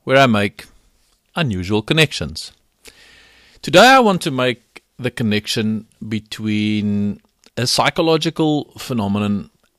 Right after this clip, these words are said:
which is a cognitive bias, and a philosophy that Steve Jobs actually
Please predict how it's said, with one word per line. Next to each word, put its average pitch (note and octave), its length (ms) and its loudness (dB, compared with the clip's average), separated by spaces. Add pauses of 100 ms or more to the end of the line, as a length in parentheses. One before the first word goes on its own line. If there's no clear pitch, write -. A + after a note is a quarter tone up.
(380)
which A2 240 -8
is F#2+ 120 -8
a G#2+ 40 -4
cognitive A2+ 520 0
bias, B2 560 0 (720)
and A#2 540 0
a C#3+ 80 -2
philosophy A2+ 640 0
that G#2 180 -2
Steve G#2 380 -4
Jobs - 680 4 (380)
actually F#2+ 760 -6